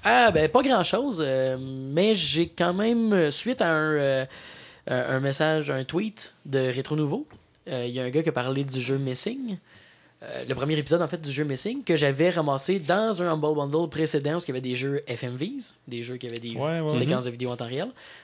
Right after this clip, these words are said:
Speaker 1: J'avais vu le jeu, j'étais curieux parce que, euh, il y a un vieux jeu d'aventure qui portait ce nom-là. Je savais que c'était pas relié, mais ça avait, bon, attiré mon œil. Et, euh,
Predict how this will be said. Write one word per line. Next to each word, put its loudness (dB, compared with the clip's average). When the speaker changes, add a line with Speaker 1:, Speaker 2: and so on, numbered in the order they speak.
Speaker 1:
J'avais 0
vu 4
le 0
jeu, -2
j'étais -2
curieux -2
parce -6
que, -4
euh, -2
il -6
y -6
a -4
un -6
vieux -4
jeu -4
d'aventure 0
qui -12
portait -4
ce -2
nom-là. 0
Je -2
savais 2
que -4
c'était 2
pas 0
relié, 0
mais 2
ça 0
avait, 0
bon, -4
attiré -2
mon 0
œil. -4
Et, 4
euh, 0